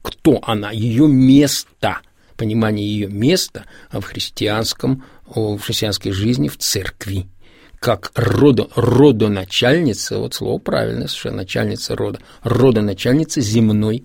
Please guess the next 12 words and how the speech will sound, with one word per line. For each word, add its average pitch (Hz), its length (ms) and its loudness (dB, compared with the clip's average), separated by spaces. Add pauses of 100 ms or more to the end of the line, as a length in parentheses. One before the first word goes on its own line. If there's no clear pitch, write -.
церкви, - 600 -12 (880)
земной 107 560 -2
церкви. - 480 -8 (260)
Почитание 113 640 -2
святых, - 640 -4 (420)
как - 240 -14
мы 120 160 -12
с - 80 -18
вами 104 260 -14
только - 220 -14
понимаем, 110 320 -8 (220)
это 123 320 -2